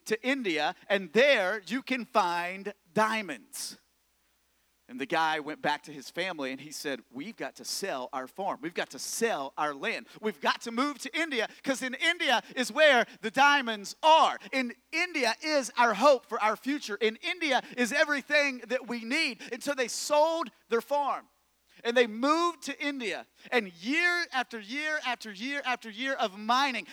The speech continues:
until finally, ten, fifteen years later, he had not found a single diamond. And he decided that there was no more hope, and he ended up killing himself.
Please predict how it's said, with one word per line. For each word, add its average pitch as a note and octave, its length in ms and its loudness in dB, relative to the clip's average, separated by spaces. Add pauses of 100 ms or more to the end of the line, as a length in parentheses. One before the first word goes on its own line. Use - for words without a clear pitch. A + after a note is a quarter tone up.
until B3+ 280 -2
finally, D4 480 2 (120)
ten, D#4 300 -2
fifteen C#4+ 500 -8
years B3 320 -6
later, C4+ 320 0 (140)
he E4+ 140 -4
had C#4+ 120 -6
not C4 340 2
found C#4 380 4
a B3 120 2
single D#4+ 560 -4
diamond. C4 460 0 (120)
And B3 120 2
he C#4 100 2
decided D4+ 580 2
that C4 120 -6
there B3+ 100 -2
was G#3+ 180 -6
no D4+ 180 6
more D4+ 220 2
hope, A3+ 260 4
and G#3+ 100 -8
he G#3+ 100 -14
ended B3 200 -6
up G#3+ 160 0
killing F#3 300 -8
himself. B2+ 340 -12